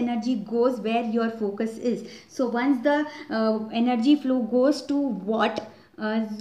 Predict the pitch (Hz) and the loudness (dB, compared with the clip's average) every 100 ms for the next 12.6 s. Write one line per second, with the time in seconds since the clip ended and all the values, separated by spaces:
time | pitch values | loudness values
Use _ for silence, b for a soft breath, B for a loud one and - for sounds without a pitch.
0 | 226 - 262 254 254 254 - 247 247 277 | -8 2 4 4 2 0 0 0 0 -2
1 | 240 247 262 254 233 220 226 - 269 269 | 2 4 4 4 2 2 0 0 0 -2
2 | 269 247 247 247 240 294 B B - 202 | -4 -2 0 0 0 -2 B B -12 -2
3 | 226 311 302 240 240 - 247 - - 277 | 4 4 2 -2 0 0 -2 0 0 2
4 | 277 B - 226 277 220 254 254 254 247 | 0 B -4 0 2 4 4 4 2 2
5 | - 247 233 262 233 233 220 247 262 269 | 0 -4 -4 -4 2 4 4 4 2 0
6 | - 240 226 208 - 214 202 202 226 240 | -4 -4 -4 -4 -6 -4 -4 0 2 2
7 | 202 247 269 277 - 226 - - 196 165 | 2 0 0 -2 -4 -6 -6 -6 -4 -6
8 | B B B 214 262 262 262 262 294 285 | B B B 0 2 2 0 0 0 2
9 | 294 277 247 262 240 - 220 233 226 226 | 0 2 0 0 0 -2 -2 -2 0 0
10 | 226 294 294 247 240 240 262 285 - B | 4 4 4 2 -4 -2 0 0 -4 B
11 | B - 247 247 277 277 277 247 233 202 | B -4 0 4 6 6 4 2 2 0
12 | 202 202 226 233 233 208 | 2 0 0 -2 -2 -2